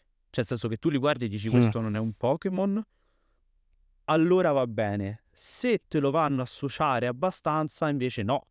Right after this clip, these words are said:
Speaker 1: perché entra in gioco un discorso di stai praticamente prendendo la mia immagine.
Speaker 2: Eh, sì, no, diventa un problema da quel
Speaker 1: Ma
Speaker 2: punto di vista lì.
Speaker 1: allo stesso tempo entra in gioco un altro discorso. Se anche fossero simili e li confondessi per Pokémon,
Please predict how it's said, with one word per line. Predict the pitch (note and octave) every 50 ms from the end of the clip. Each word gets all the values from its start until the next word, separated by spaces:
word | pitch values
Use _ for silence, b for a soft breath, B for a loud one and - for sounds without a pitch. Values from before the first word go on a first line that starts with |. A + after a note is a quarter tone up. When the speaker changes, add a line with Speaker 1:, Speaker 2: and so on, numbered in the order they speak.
| _ _ _ _ _
Speaker 1:
perché | _ - A#2 A2 - - - A#2+ A#2 G#2+ -
entra | - B2+ A#2+ A2+ C3 D3
in | D3
gioco | C3+ C3 C3 A#2+ B2
un | A#2
discorso | A#2+ B2+ A#2+ - - B2 A#2+ A2+ - - - C#3
di | B2 A#2+ A#2+ A#2 b b b b b b b b b
stai | _ - - C3+ C3+ B2+
praticamente | A2 C3+ C3+ A#2+ A2+ A2 A#2 G#2+ -
prendendo | A2+ A2+ G#2 G#2 G#2+ G#2+ G2
la | G2 F#2
mia | G2 G2+ F#2+
immagine. | G2 A#2 A#2 A2 G#2 - - - - F#2 - _ _ _ _ _ _ _ _ _ _ _
Speaker 2:
Eh, | - D#3 D#3+ D3 C3+ C3
sì, | - - -
no, | C#3+ B2 A2+
diventa | A#2+ A#2+ B2 B2 A#2 C3+
un | A#2
problema | - B2+ B2+ A#2+ C3 C3 C3 B2+ C3
da | - G3 G#3 C3 - -
quel | - F#3+
Speaker 1:
Ma | G3+ G#3
Speaker 2:
punto | C3 A#2+ - A#2+
di | A2+
vista | A#2 A#2 A2 - - A2+
lì. | G#2+ A2 A2
Speaker 1:
allo | D3+ D3+ D3+ E3 F#3
stesso | F3 - - F#3 - - - A#3
tempo | E3+ D#3 D3+ D#3 D3 - C#3
entra | C3 C3+ A#2+ C3+
in | B2 A#2
gioco | C#3 D3 A2+ B2
un | A#2 B2+
altro | E3 G3+ F#3 C#3+ - C#3
discorso. | C3+ B2 A2+ - - - A#2+ G#2+ G2+ - - G#2+
Se | G2+ - - A2+
anche | C3 F#3 A#3 A#3 - A3
fossero | - - D3+ D3+ - - C#3 C3
simili | - - C3+ C#3+ C3 A#2 A2
e | A2
li | G2+ G#2+
confondessi | G#2 A#2+ A#2 - - A2+ A2 A2+ C#3+ D#3 - - A#2
per | G2 A#2 -
Pokémon, | - - G2+ F2+ F2+ - A2 G#2 A2+ A#2+ C3 C#3+ D3+